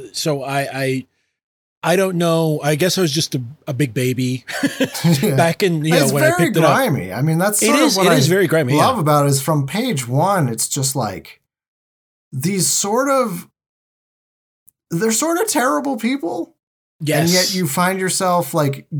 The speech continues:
Speaker 2: engaging with them in a way that,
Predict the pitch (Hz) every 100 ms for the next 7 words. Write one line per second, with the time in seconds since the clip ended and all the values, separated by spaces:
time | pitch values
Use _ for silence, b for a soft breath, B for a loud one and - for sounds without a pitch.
0 | 135 - - 151 147 151 170 185 226 220
1 | 214 220 214 202 185 170 190 254 262 180
2 | 160 147